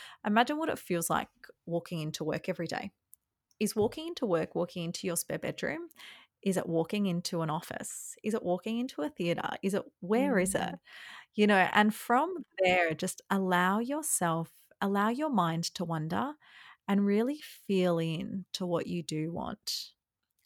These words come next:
Speaker 1: And don't worry about the details and your title and all that kind of stuff, 'cause that will come. You know, focus on where you're walking to for work. And like I said, are you walking to a train station? Are you walk-, where are you going? To your car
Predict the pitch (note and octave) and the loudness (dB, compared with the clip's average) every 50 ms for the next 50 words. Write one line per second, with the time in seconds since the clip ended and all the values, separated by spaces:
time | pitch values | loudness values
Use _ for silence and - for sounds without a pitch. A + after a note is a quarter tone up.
0 | _ - G3 G3 F#3+ F#3 F#3 F#3+ - - - - - - - - C#4 C#4 - C4 | _ 0 2 4 4 4 4 2 0 -4 -10 -20 -20 -20 -4 0 0 2 2 2
1 | A#3+ A#3+ B3 B3+ B3 B3 A#3 - G#3+ F3 - E3+ E3+ F3+ F3 - G3 F#3 F3+ F3+ | 2 2 2 2 2 0 0 0 -4 -4 -2 -2 -2 -2 -4 -2 -2 0 0 2
2 | F3 F3+ F3 - D#3+ D3+ D3 D3 D#3 - - - - E3+ D#3+ - - - F3+ E3+ | 0 0 0 -2 -4 -4 -4 -6 -8 -10 -10 -6 -6 -4 -4 -4 -2 0 2 4
3 | E3+ E3+ F3 F#3 F3+ F3 E3+ E3+ E3+ - - - G3 F#3+ F#3+ E3+ - - - - | 4 4 4 2 0 0 0 -2 -2 -4 -4 -4 -4 -2 -2 -4 -4 -6 -6 -4
4 | G3+ G3 F#3+ F#3+ - - A#3+ C#4+ D#4+ - - - A3 F#3+ - A3 - - B3+ B3 | -2 -2 -2 -4 -4 -4 -4 -4 -4 -8 -6 -4 -4 0 0 -2 0 0 -4 -6
5 | - - - F3+ D#3+ D#3 - F3 F3 - _ - - - - - _ _ _ G#3+ | -4 -2 0 0 0 0 -2 -6 -10 -12 _ -20 -20 -20 -20 -20 _ _ _ 2
6 | G#3+ A3 G#3+ - A3+ A#3 A#3+ D4 C4+ - C4+ A3+ G3+ F#3 - - F#3 F3+ F#3 G3+ | 2 2 2 2 0 0 2 0 -2 0 2 0 0 0 0 2 4 4 4 4
7 | G#3 G3 F3+ D#3 D#3+ F3 F3 F3 - - - F3+ E3+ E3+ E3+ - - - - F3+ | 4 2 0 0 -2 -4 -4 -4 -6 -4 -4 -2 -2 -2 -4 -4 -6 -6 -6 -8
8 | D#3+ - - - D3+ D3+ D3+ D#3 - - - - - - _ _ _ _ _ _ | -10 -8 -6 -4 0 0 2 0 0 -2 -6 -12 -16 -20 _ _ _ _ _ _
9 | - F3 F3 E3 - F3 E3 - - C3 C#3+ - E3 E3 E3+ E3+ - F3+ F#3 F#3+ | -6 -4 -2 -2 -2 -4 -4 -2 -2 -4 -4 -4 -4 -2 -4 -4 -2 -4 -6 -6
10 | - - A3 - - C#4+ D4 D4+ D4+ - - E3+ - - - - - - - - | -6 -8 -10 -4 -4 -4 -2 -2 -6 -4 -4 -4 -4 -4 -8 -10 -10 -10 -12 -10
11 | - - F3+ F#3 G3 F#3+ - - F#3+ G3 G#3 B3+ C4 B3 G3+ F#3+ F3+ E3+ - - | -6 -4 -2 -2 -2 -2 -4 -2 -2 0 0 0 0 0 0 2 2 2 0 -2
12 | - G3+ - - G#3 G#3 A3 G#3+ - - B3+ C4+ B3+ F#3+ E3 - - | -6 -10 -6 -2 -2 -2 -2 -2 -2 -2 0 2 2 2 2 0 -2